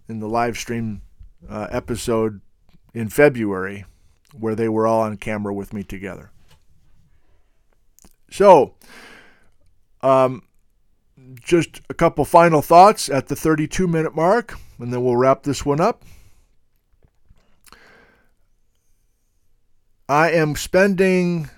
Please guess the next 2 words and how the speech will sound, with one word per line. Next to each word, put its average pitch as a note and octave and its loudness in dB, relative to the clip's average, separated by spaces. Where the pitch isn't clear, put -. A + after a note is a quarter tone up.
a B2 -6
few G3+ 0